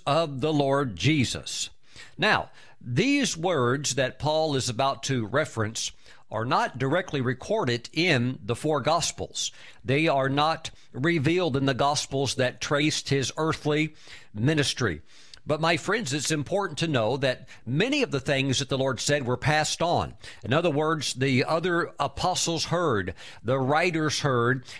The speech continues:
and they would expound upon the base foundational doctrine and teaching of the Lord by just giving little nuggets and little insights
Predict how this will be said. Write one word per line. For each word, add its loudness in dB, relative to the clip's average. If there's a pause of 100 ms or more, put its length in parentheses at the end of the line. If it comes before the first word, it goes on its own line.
and 2
they 2
would -4
expound 2
upon 0 (260)
the 0
base 0 (300)
foundational 0
doctrine 0
and 0
teaching 2
of 2
the 0
Lord 2 (260)
by 2
just -2
giving 0
little 0
nuggets -2
and 0
little 0
insights 0